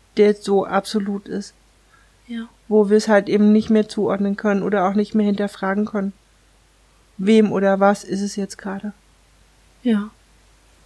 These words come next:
Speaker 2: Und was macht ihr dann? Also schreibt ihr euch das auch auf und versucht das dann eher noch näher ranzukommen oder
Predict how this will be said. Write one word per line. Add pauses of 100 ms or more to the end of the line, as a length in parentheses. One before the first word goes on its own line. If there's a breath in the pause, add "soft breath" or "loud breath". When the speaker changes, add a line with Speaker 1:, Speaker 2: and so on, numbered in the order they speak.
(640)
Speaker 2:
Und
was
macht
ihr
dann? (300)
Also
schreibt
ihr
euch
das
auch
auf
und
versucht
das
dann
eher
noch
näher
ranzukommen
oder